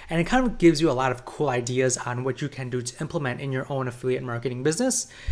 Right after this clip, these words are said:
Um, so if you're interested, just go to thecalmmarketer dot co forward slash affiliate bootcamp, thecalmmarketer dot co forward slash affiliate bootcamp, and, um, just put in your name and your email, and I'll send you to the page where you can register for free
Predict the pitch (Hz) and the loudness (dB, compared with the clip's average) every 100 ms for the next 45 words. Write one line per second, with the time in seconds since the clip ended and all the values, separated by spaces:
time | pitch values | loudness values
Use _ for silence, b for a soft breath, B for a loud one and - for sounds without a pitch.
0 | B B 143 139 135 175 180 214 208 262 | B B 4 0 2 4 4 2 2 0
1 | - 123 120 - 139 - 165 143 - 156 | 0 0 -2 0 0 0 0 -4 -4 -2
2 | 165 175 - 143 135 131 135 131 123 123 | 0 0 -6 -4 -4 -2 -2 0 -2 -6
3 | - - 139 135 135 127 - 190 202 147 | -10 -4 0 2 0 -4 -2 2 2 0
4 | - 127 117 117 - - 123 - 139 135 | -2 -4 -2 -4 -6 -10 -8 -2 2 2
5 | 127 151 147 202 208 196 - - B B | 0 -4 -2 -2 -2 -4 -14 -20 B B
6 | B B 147 - 185 202 208 214 147 151 | B B -6 -2 4 4 4 -2 -2 -2
7 | 147 147 139 127 - - 156 143 143 135 | 0 0 2 -2 -4 -6 -2 2 0 0
8 | - 165 165 - 147 139 - 131 - 139 | 0 2 2 0 -2 -4 -6 -8 -4 -2
9 | 131 127 185 185 185 180 175 B B B | -2 0 0 2 0 0 -2 B B B
10 | B B 147 143 143 143 139 143 170 185 | B B -2 -2 2 2 2 -2 -2 0
11 | 180 202 220 220 208 196 165 156 170 165 | 2 4 6 6 4 4 4 2 2 2
12 | 143 143 143 139 151 151 139 131 131 - | -2 -2 -4 -2 -2 -2 -4 -2 -2 2
13 | 175 156 139 127 - 139 131 123 - 139 | 2 2 -2 -2 -4 -2 0 0 0 0
14 | 135 131 131 131 127 127 127 123 135 123 | 2 2 -2 -2 -6 -6 -4 -2 -2 -2
15 | 127 120 - 151 170 196 | -2 -4 -4 0 0 0